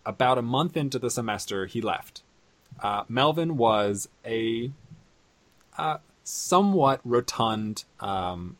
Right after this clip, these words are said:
black man with dreads. And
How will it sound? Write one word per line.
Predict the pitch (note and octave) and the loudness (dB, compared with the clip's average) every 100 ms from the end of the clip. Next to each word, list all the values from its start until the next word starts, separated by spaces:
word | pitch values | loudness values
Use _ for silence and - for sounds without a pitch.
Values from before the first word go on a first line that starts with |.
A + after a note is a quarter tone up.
| - | -4
black | A2+ A2+ - | 2 2 0
man | A#2 A#2 B2 D#3+ | -4 -2 -2 -2
with | G2+ G2 F#2+ G#2 | 0 0 -2 -6
dreads. | G2 G2 F2+ B2 D3 - _ _ _ _ _ _ _ - - | 0 2 2 0 -6 -14 _ _ _ _ _ _ _ -20 -10
And | A#2 A#2 A#2 A#2 | -6 -4 -4 -6